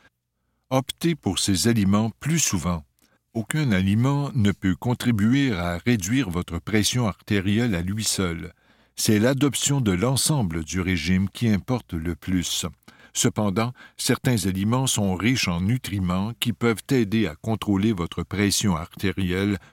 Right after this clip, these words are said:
notamment le potassium, le calcium,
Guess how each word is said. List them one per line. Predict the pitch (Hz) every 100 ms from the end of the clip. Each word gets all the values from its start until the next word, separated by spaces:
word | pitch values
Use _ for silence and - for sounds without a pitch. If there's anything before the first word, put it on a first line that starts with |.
| -
notamment | 113 - 113 110 113
le | 95
potassium, | - 101 - 90 - 98 95 98 101
le | 101 90
calcium, | - 135 120 - 98 90 87